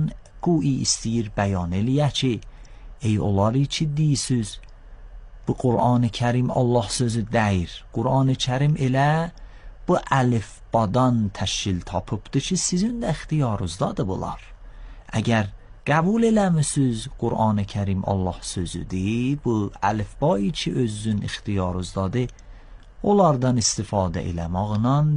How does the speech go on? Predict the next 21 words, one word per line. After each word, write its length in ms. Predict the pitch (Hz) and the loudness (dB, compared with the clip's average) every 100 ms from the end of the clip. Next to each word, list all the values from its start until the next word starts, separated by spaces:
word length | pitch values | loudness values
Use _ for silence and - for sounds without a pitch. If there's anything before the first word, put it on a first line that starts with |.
| - | 0
belə 280 | 98 - - 120 | -6 -4 -6 -4
bir 180 | 127 - | -4 -6
kəlam, 480 | - - 87 113 110 101 - - - - - - | -14 -4 2 2 2 -2 -10 -20 -20 -20 -20 -2
belə 220 | 110 123 147 147 | 2 4 4 4
bir 100 | 135 143 | 2 4
ayələr 440 | 151 151 151 170 170 151 | 4 4 4 4 2 0
və 80 | |
surələr 640 | 131 - 117 101 104 120 110 - - - - - | 0 -2 0 2 4 2 0 -6 -18 -18 -16 -10
və 220 | - 107 101 | -2 -2 -2
kitab 560 | - 98 - 120 - - - - - | -6 -4 0 0 -2 -16 -16 -18 -8
gətirin 560 | 98 - - 90 87 87 - - - | -6 -6 -4 0 -2 -4 -14 -20 -16
ki, 280 | - 98 202 | -2 0 0
əbədən 720 | - 101 87 85 117 127 123 123 - - - - - - | 0 -2 -2 0 2 2 2 -2 -10 -18 -20 -20 -20 -4
eləyənməsiz. 880 | 104 98 80 80 101 117 - 90 - | 0 2 0 0 0 2 0 -4 0
Dər 220 | 131 131 | -2 -2
həqiqət, 580 | 135 131 139 156 180 - - - - - - | -8 -6 0 2 2 -2 -16 -18 -18 -18 -10
bu 140 | - 131 | 0 2
huruf 340 | 131 123 107 | 4 2 0
müqəttəə 800 | 113 113 107 110 107 - - 170 - | 0 0 -2 -4 -4 -6 -2 -2 -2
təhəddi 640 | - - 98 - - 139 117 90 | -4 0 -2 -2 -2 0 0 -4
eləyir, 500 | 85 85 85 90 - | -8 -8 -8 -8 -10